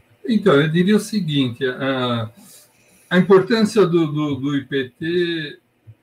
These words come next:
foi caindo relativamente na medida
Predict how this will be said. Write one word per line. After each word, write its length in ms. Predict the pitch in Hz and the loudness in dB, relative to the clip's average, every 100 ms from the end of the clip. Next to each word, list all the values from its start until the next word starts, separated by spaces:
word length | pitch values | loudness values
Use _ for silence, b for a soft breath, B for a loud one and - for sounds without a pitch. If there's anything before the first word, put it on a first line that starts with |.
| _ _ | _ _
foi 320 | - - 165 | -14 -10 -8
caindo 520 | - 143 139 156 139 135 | -8 -4 -4 -2 -2 0
relativamente 1120 | 190 156 - 135 127 113 135 175 160 113 107 _ _ _ _ _ _ _ _ _ _ 220 | 0 -2 -6 -8 -6 -6 -6 -6 -10 -14 -20 _ _ _ _ _ _ _ _ _ _ -6
na 240 | 170 208 | -2 0
medida 720 | 190 135 113 156 175 117 98 | 0 -2 -8 -8 -6 -6 -8